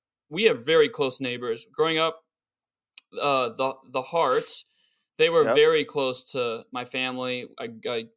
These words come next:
Speaker 1: they had three, three kids. We played with them all the time, but we didn't refer to them as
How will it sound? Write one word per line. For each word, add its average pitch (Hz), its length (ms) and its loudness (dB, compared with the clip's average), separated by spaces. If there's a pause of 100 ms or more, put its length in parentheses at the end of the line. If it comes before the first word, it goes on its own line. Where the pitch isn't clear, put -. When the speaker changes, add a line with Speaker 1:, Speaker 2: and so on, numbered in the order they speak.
(220)
Speaker 1:
they 170 100 -2
had - 160 -4 (320)
three, 139 300 -6 (120)
three 139 180 -8
kids. 139 480 -2 (420)
We 127 80 -8
played 139 220 0
with 127 80 -8
them 131 120 -4
all 127 100 2
the 123 80 2
time, 131 420 -2 (200)
but 127 80 0
we 151 120 0
didn't 160 160 0
refer 151 220 0
to 143 60 -2
them 139 240 -4
as 127 240 -2